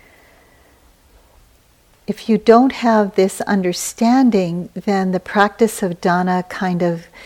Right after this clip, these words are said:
gets demoted to something like, um, a quid pro quo, quo, where we give something and then you give something in return. But it isn't that at all. It's something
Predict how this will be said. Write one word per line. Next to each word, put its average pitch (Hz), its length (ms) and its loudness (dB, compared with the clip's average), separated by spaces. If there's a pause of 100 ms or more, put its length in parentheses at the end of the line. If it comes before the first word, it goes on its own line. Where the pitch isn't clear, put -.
(300)
gets 190 380 -2
demoted 180 800 0 (340)
to 175 360 0 (280)
something 185 640 -2
like, 165 420 -4
um, 160 300 -4 (260)
a 165 120 -2
quid 175 500 -2
pro 170 280 -2
quo, 165 580 -2
quo, 165 440 2 (560)
where 170 480 0 (260)
we 175 220 2
give 170 240 -2
something 165 760 -4 (240)
and 165 200 -6
then 160 160 -4
you 165 200 -2
give 165 180 -4
something 165 440 -8
in 156 120 -8
return. 156 680 -8 (720)
But 208 140 4
it 202 160 2
isn't 240 320 4
that 190 280 0
at 170 160 0
all. 165 540 0 (720)
It's 190 220 -2
something 196 720 -2